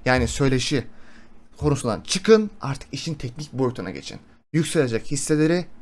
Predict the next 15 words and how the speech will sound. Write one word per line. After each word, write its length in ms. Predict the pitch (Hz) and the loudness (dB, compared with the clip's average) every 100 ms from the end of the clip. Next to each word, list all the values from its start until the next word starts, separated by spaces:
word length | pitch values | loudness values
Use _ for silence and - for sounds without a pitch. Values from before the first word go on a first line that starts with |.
| - | -8
nasıl 300 | 113 - 95 | -6 -6 -8
bulabiliriz? 460 | - - - - - - - - - | -8 -10 -14 -16 -18 -20 -20 -20 -2
Kriterlerimiz 840 | 160 151 131 123 123 127 120 - - - - | 0 2 2 4 2 2 0 -6 -12 -18 -10
neler 280 | 101 104 117 | -4 0 2
olmalıdır? 500 | 113 110 107 95 - - - | 2 0 -2 -6 -8 -14 -18
Hangi 320 | - 156 208 185 | -2 2 2 0
fiyattan 520 | - 156 143 - 143 | 2 0 0 -2 -2
mal 220 | 127 123 - | 0 -2 -4
eklenir? 560 | 120 - 113 113 113 - - | -6 -2 0 0 -2 -10 -4
Nasıl 240 | 127 - | -4 -2
toplanmalı? 680 | 123 117 123 117 113 117 113 | -6 -2 -2 0 2 0 0
Nasıl 220 | 123 147 - | -4 -4 -2
al 140 | 135 | -2
sat 260 | 120 120 113 | 0 -4 -4
yapılmalı? 500 | 110 95 98 95 | -6 -6 -4 -6